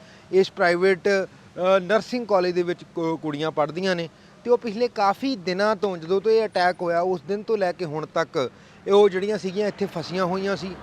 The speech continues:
ਤਾਂ ਉਹਨਾਂ ਨੇ ਆਪਣੇ ਜੋ ਕਾਲਜ ਦੀ ਮੈਨੇਜਮੈਂਟ ਹੈ ਉਹਨਾਂ ਨੂੰ,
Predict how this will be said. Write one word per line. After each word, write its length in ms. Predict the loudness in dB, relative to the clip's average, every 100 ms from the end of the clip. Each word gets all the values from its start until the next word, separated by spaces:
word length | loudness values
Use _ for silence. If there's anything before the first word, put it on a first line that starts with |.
| -18 -20 -4
ਤਾਂ 160 | 0 0 0
ਉਹਨਾਂ 200 | -4 -2
ਨੇ 140 | 2
ਆਪਣੇ 400 | 2 2 0 0
ਜੋ 220 | 4 4
ਕਾਲਜ 480 | 4 2 2 0 2
ਦੀ 280 | 0 0 -6
ਮੈਨੇਜਮੈਂਟ 560 | -4 -4 -4 -4 0
ਹੈ 80 | 0
ਉਹਨਾਂ 340 | 0 -2 0 0
ਨੂੰ, 220 | -2